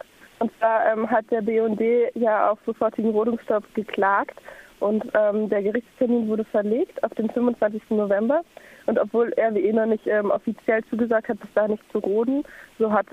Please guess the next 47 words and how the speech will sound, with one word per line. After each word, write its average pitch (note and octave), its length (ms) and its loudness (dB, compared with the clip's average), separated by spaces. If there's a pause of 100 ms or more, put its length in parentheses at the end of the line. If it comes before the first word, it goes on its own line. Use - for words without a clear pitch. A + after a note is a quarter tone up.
ähm, G3+ 240 2
doch F#3+ 140 0
das G#3+ 220 -4
Gericht A3 320 -2
und G3+ 100 2
auch G3 80 0
die - 80 -18
Polizei G3 420 0
in F3+ 60 -2
R F#3 180 0
W F#3 60 -4
E F#3 160 2
appelliert, G3+ 480 -2
davor F#3+ 280 -2
nicht - 180 -20
zu F#3+ 80 -4
roden. G3 260 -2 (360)
Deswegen G#3 300 -2
rechnen G3+ 360 0
wir G3+ 120 2
auch F#3+ 60 2
nicht A3 220 -2
damit, G#3+ 240 -2
dass, G3 100 0 (160)
ähm, F#3 260 0
davor G#3 300 -2
gerodet G3+ 440 -2
wird. A3 260 0 (680)
Außerdem G3+ 360 0
ist G#3 120 -8
davor G#3+ 240 0
ja G3 260 2
auch G3+ 40 -2
noch G#3 160 0 (100)
die G3+ 60 -4
Klimakonferenz B3 840 -2
in G#3 220 -2
Bonn. G#3 360 0 (800)
Und A3+ 140 0
wir G3 80 0
glauben F#3+ 380 0
auch F#3 160 0
nicht, G3 260 -4
dass G3 160 0
sie F#3+ 120 -4
sich, G3 200 -4
ähm, F#3 400 0